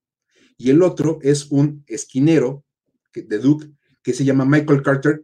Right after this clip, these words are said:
the second. Cosas de la vida, el primer jugador seleccionado fue Michael Carter, de los dos, y el segundo fue Michael Carter the second.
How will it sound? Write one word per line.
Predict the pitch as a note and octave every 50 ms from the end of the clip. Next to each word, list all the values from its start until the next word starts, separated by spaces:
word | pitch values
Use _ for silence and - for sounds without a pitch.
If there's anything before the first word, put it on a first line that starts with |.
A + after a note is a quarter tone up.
| _ _
the | - G#2+
second. | - - C3 - - - A2 - _ _ _ _ _ _ _ _ _ _ _ _ _ _ _ _ _ _ _ _ _ _ _ _ _ _ _ _ _ _
Cosas | - C3 C#3 D3 C#3
de | C3+ C#3
la | C#3+ D3 C#3+
vida, | D3+ D#3+ D3+ E3 F3
el | F3 - B2 A#2+
primer | B2+ B2+ C3+ C#3 C#3 C#3
jugador | - B2+ B2+ B2+ C3+ C#3
seleccionado | - C#3 B2 A#2+ - - C#3+ C#3 C3+ C#3+ D#3+ C#3+ -
fue | - B2+ B2+ B2 -
Michael | A2+ A2 A#2 A#2 - - C#3 C3+ C#3 C#3
Carter, | F3 D#3+ D#3 D3+ F#3+ F#3+ - - _ _ _ _ -
de | G#2
los | G#2 G#2 G2+ A2
dos, | A#2 - - - - - _ _ _ _ _ _ _ -
y | A2+
el | G#2+ -
segundo | - B2 A#2 B2 B2+ B2 B2 A#2+
fue | - B2+ A#2+
Michael | A#2+ A#2+ - - - A2 G#2+
Carter | - A#2 A2+ - C#3 C#3+ C#3+ C#3+ - - -
the | - F#2+
second. | - A2+ F2 - D2 C#2+